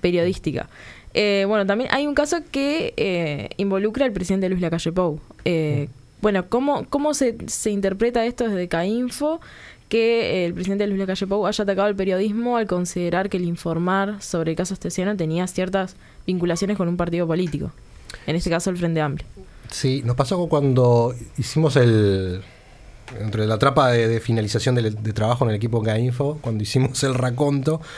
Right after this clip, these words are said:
Speaker 2: empezamos a mirar que varios casos estaban vinculados a lo del ex, eh, el ex custodio
Speaker 1: Mm.
Speaker 2: del presidente Lacalle Pou. Ahí deci-, decidimos, "Che, esto llama mucho la atención, no es común que un mismo tema genere tantos,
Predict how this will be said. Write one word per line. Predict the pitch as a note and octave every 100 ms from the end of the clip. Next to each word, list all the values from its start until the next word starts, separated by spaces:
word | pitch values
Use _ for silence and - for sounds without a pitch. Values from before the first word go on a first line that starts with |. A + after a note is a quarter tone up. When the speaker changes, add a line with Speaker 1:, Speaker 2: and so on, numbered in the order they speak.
| -
Speaker 2:
empezamos | - A2+ C#3 D3+
a |
mirar | C#3+ C3+ D3
que | C#3+ B2+
varios | A#2+ D3+ D3+
casos | B2 C#3+ D#3+ - - -
estaban | - A#2+ C3 C3
vinculados | B2 A2+ A2 A2+ B2+ B2+
a | A2
lo | G2+ G2
del | G2
ex, | G#2+ A2 -
eh, | G#2+ G2+ F#2+ F#2
el | F#2+
ex | G#2+ -
custodio | - - - A2 G#2+ G2+ F#2+ F#2+
Speaker 1:
Mm. | - - - - -
Speaker 2:
del | G#2
presidente | G#2+ - G#2
Lacalle | G2 F#2+ F#2 -
Pou. | - F#2+ F#2 - - - -
Ahí | - A#2+
deci-, | B2 A2+ B2 B2+
decidimos, | A2+ A#2+ A#2 B2+ C3 - -
"Che, | C3+
esto | B2 C3
llama | - B2+
mucho | A#2 B2
la | A#2
atención, | A2 A#2 C#3+ C3+ C#3 A#2+ G#2 G2 G#2 - -
no | A2 A#2+
es | B2
común | B2 A2+ B2 B2
que | A#2 G#2+
un | G#2+ A#2+ A#2+
mismo | B2 A#2
tema | A2 A#2 A#2+ A2 G#2 - -
genere | - A#2 A2+ A#2
tantos, | B2 B2 B2 B2 G2+ - -